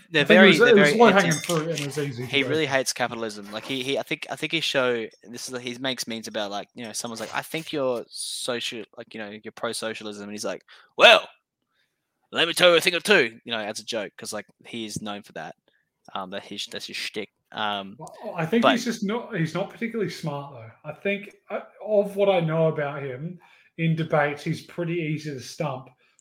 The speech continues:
Speaker 2: But, like, from what I know, as completely anecdotally, the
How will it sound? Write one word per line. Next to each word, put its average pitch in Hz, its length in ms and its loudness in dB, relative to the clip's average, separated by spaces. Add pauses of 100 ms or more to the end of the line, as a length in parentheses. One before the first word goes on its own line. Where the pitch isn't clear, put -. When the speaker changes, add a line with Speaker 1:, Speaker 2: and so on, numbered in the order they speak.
(140)
Speaker 2:
But, 151 180 -2 (260)
like, 160 300 0 (160)
from 208 300 6
what 208 320 6
I 196 100 6
know, 190 260 4 (400)
as 165 240 -4
completely 196 520 4
anecdotally, 151 880 -4 (480)
the 160 180 4